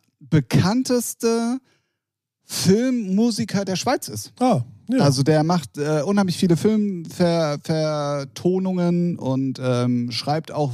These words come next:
Speaker 1: ähm, für Werbespots Musik und also der ist da echt crazy drauf. Also der ist, äh, halt Musiker auch durch und durch und der macht ganz, ganz viele Sachen. Und deswegen, ähm, habe ich den dann dafür gewählt.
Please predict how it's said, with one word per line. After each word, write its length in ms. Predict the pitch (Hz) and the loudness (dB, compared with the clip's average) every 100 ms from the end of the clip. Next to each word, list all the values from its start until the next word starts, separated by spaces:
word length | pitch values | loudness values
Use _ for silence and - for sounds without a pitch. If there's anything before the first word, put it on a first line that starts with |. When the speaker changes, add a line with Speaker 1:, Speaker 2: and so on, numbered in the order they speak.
| 123 - | -8 -10
Speaker 1:
ähm, 440 | 123 123 127 120 120 | -6 -4 -2 -2 -4
für 140 | 135 117 | -4 -4
Werbespots 580 | 135 160 - 151 139 | -2 -4 -4 -6 -4
Musik 600 | 143 135 123 143 151 139 - | 0 0 0 0 0 -2 -2
und 280 | 120 110 | -2 -2
also 180 | - 110 | -6 -4
der 140 | 110 135 | 0 0
ist 100 | 123 | 0
da 60 | |
echt 300 | 127 151 - - - - - - - _ _ _ _ - - | 0 -2 -4 -14 -20 -20 -20 -20 -20 _ _ _ _ -14 -4
crazy 400 | - 156 185 135 | 2 2 2 0
drauf. 360 | - 120 151 113 - | 2 2 2 -2 -4
Also 280 | 123 117 117 | 0 2 2
der 420 | 107 120 120 120 | 0 2 2 2
ist, 300 | 113 - - | 0 -4 -4
äh, 300 | 113 107 104 | -2 -2 0
halt 320 | 117 113 - | -2 -4 -6
Musiker 480 | 120 135 139 135 123 | 2 2 2 0 0
auch 120 | 117 | 2
durch 220 | 135 123 | 2 2
und 80 | 117 | 2
durch 220 | 120 147 | 2 2
und 80 | 135 | 2
der 100 | 123 | 2
macht 180 | 120 117 | 2 2
ganz, 220 | 135 135 | 0 0
ganz 200 | 127 120 | -2 -2
viele 200 | - 120 | 0 0
Sachen. 360 | 110 123 147 143 - - - _ | 2 0 0 -2 -14 -20 -20 _
Und 260 | - 131 127 | 0 0 2
deswegen, 360 | 139 - 165 165 | 0 2 -2 0
ähm, 480 | 165 170 175 180 175 | 0 0 -2 -2 0
habe 180 | 175 185 | 0 -2
ich 160 | - | -2
den 180 | 214 233 | 0 2
dann 120 | 165 | 2
dafür 300 | 117 110 120 | 2 2 0
gewählt. 560 | 113 101 107 156 - | 0 -2 -2 -2 -4